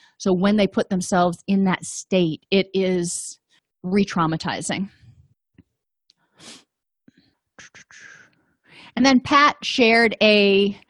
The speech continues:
Christian meditation that goes, "Be still and know that I am God. Be still and know that I am. Be still and know. Be still and be." So you start out with something big,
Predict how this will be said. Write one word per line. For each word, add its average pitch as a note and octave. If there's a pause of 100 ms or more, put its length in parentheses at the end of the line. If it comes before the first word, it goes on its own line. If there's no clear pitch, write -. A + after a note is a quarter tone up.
(480)
Christian D4
meditation G#3+ (840)
that F#3+
goes, G#3
"Be A#3+
still A#3
and G3+
know G#3
that G#3
I G3
am F#3+
God. F3 (360)
Be G3+
still A3+
and F#3+
know F#3+
that F3+
I F3
am. E3+ (480)
Be G3
still A3+
and F#3
know. G3 (520)
Be F#3+
still A#3 (460)
and F#3+ (140)
be." E3+ (920)
So G3
you F#3+
start A#3
out G#3+
with G3+
something G#3
big, G3